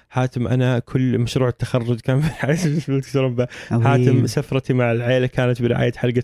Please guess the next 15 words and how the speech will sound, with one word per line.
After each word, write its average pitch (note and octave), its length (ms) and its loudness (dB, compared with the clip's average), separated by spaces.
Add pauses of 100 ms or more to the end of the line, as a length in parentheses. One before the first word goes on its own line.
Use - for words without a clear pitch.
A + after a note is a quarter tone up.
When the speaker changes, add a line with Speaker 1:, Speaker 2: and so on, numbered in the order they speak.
Speaker 1:
مدري A#2 280 0
إيش." A#2 100 0 (1000)
فمرة D3 480 0
يعني A#2 340 2
لي G#2 80 2
هذا G#2+ 140 2
الشيء G#2 300 -2
كثير G#2+ 360 0
جدًا، F#2+ 340 -2
جدًا، F#2 320 0
جدًا، F2+ 320 -4
جدًا. F2+ 300 -6 (560)
كيف - 200 -2
شعورك A#2 340 0
تجاه G2 360 -2